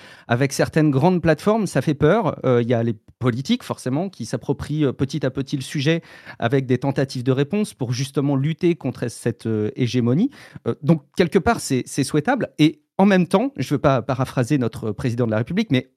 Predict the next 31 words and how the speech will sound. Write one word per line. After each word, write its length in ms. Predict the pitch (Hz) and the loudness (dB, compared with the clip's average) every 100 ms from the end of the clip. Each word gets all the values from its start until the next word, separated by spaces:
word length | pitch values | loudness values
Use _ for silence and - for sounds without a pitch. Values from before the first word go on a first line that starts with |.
| - | 2
en 80 | |
même 220 | 202 175 170 | 4 4 2
temps, 200 | 220 277 - - - | -2 -2 -10 -16 0
euh, 120 | 143 147 | 2 2
j'ai 300 | 135 156 160 | 2 2 6
aussi 400 | 190 180 - 226 | 4 4 0 -2
quelques 600 | - 131 - 139 127 123 | 0 0 0 2 2 0
réserves 420 | 139 139 156 269 - | 0 2 2 2 0
parce 160 | 143 | -2
que 120 | - | 0
je 120 | 131 143 | 4 4
vois, 500 | 135 170 226 233 - | 4 2 4 2 0
euh, 100 | - | -2
des 260 | 120 139 143 | 0 2 2
écueils 420 | 156 208 240 160 - | 2 2 0 -2 -6
qu'on 140 | 139 | -6
peut 380 | 131 139 131 131 - | -2 0 2 0 -2
vite, 500 | 120 202 - - - | -4 -6 -6 -16 -6
euh, 380 | 127 120 117 120 - - - _ - | -2 0 0 -2 -6 -14 -20 _ -6
euh, 160 | - | -6
qu'on 140 | - 139 | -2 2
peut 80 | 147 | 2
vite 200 | 175 151 | 2 -2
voir, 460 | 156 190 190 156 - | 4 4 4 -2 -2
euh, 180 | 131 127 | 2 2
affronter 420 | 160 - 180 160 175 | 2 2 0 2 2
avec 180 | 131 | 2
ça. 140 | - 90 | -2 -2
Par 160 | 156 175 | 2 4
exemple, 340 | 147 123 - - - - | 4 0 -2 -10 -20 -2
euh, 120 | 131 | 0